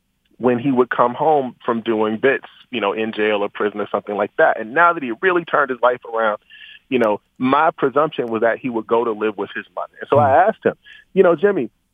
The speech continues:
Speaker 1: you know, how's your mom? And, and, you know, did you, did you decide to go stay with her?" Because when I had last seen him, he was in these cold, damp <laughs> houses that were about to be rehabbed. This is no way to live. And it's a Detroit winter at this time. And he told me that he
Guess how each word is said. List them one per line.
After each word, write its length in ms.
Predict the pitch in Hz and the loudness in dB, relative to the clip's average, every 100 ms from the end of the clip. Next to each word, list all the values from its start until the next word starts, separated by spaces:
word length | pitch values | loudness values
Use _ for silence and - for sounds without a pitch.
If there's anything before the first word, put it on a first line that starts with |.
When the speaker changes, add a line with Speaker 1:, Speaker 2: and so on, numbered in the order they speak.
| 139 | -4
Speaker 1:
you 80 | 139 | -2
know, 120 | 127 | 0
how's 320 | - 151 160 | 2 2 2
your 80 | 151 | 2
mom? 480 | 147 160 156 135 101 | 2 4 2 0 -4
And, 100 | - | -2
and, 160 | 113 120 | -4 -2
you 60 | |
know, 100 | 123 | -2
did 180 | 113 139 | 0 -2
you, 80 | 135 | -2
did 160 | 131 135 | -6 -6
you 60 | |
decide 320 | - 151 156 | -2 0 0
to 40 | 139 | -2
go 120 | 139 | -8
stay 240 | - 170 | -4 -2
with 160 | 185 160 | -2 -2
her?" 120 | 104 | -6
Because 280 | 92 - 117 | -8 -10 -6
when 100 | 117 | -2
I 100 | 120 | -2
had 120 | 98 | -2
last 340 | 120 135 139 - | 0 0 2 0
seen 180 | 196 | 2
him, 160 | 170 123 | 2 0
he 120 | 131 113 | -4 -8
was 120 | 110 135 | -6 -4
in 160 | 131 | -4
these 160 | 120 117 - | -6 -12 -6
cold, 540 | - 156 151 147 143 _ - | 0 2 2 2 -2 _ -2
damp 340 | 127 139 135 - - - | 0 2 -2 -6 -2 0
<laughs> 200 | 302 185 | 0 -2
houses 600 | 165 165 202 185 143 127 | -2 2 4 2 2 2
that 100 | 139 | 4
were 80 | 139 | 4
about 240 | 139 120 | 4 2
to 100 | - | 2
be 140 | 139 135 | -2 -2
rehabbed. 480 | 139 247 196 123 139 | -2 0 2 0 -2
This 80 | |
is 140 | 131 131 | -12 -6
no 240 | 143 175 | -2 0
way 180 | 175 160 | 2 0
to 100 | 151 | -2
live. 360 | 160 254 165 117 | -4 -2 0 -2
And 100 | 127 | -6
it's 120 | - | -12
a 80 | 117 _ | -16 _
Detroit 460 | 180 185 190 151 127 | -14 -6 -2 -2 -2
winter 200 | 180 180 | -2 -2
at 140 | 131 | -4
this 100 | - - | -10 -18
time. 120 | - - _ _ - - _ _ _ | -20 -20 _ _ -20 -20 _ _ _
And 120 | 190 | -2
he 80 | 196 | 0
told 240 | - 202 - | -2 -2 0
me 60 | |
that 120 | 202 | -2
he 80 | 175 | -2